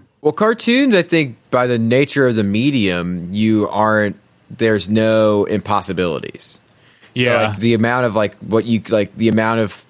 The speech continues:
Speaker 1: like, plots, plot points you can, co-, or, like, storylines you can do, there's no, there's no limit.
Speaker 2: Yeah.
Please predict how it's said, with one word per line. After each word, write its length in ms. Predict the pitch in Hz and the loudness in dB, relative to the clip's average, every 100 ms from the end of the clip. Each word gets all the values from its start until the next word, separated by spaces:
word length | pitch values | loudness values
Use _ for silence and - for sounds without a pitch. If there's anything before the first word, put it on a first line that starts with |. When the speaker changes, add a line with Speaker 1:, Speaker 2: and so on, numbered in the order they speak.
| _ | _
Speaker 1:
like, 180 | 104 95 - - | -4 -4 -8 -6
plots, 640 | 120 117 117 110 - 107 - _ | 0 2 0 -2 -10 -12 -14 _
plot 220 | 120 120 | 0 0
points 260 | - 107 - | 0 -4 -4
you 60 | 101 | -6
can, 80 | 95 | -4
co-, 100 | 73 98 | 0 0
or, 40 | |
like, 140 | 95 92 | 0 -2
storylines 640 | - 117 113 110 98 95 | 0 2 2 2 0 -2
you 100 | 92 | -4
can 120 | 92 90 | -4 -2
do, 360 | 95 92 90 | 0 0 -2
there's 220 | - 107 | -2 0
no, 280 | 113 117 110 | 0 2 0
there's 220 | 101 107 | 0 0
no 120 | 113 110 | 0 0
limit. 420 | 101 104 76 - - | 0 0 -2 -8 -6
Speaker 2:
Yeah. 360 | 110 95 78 | -2 0 -2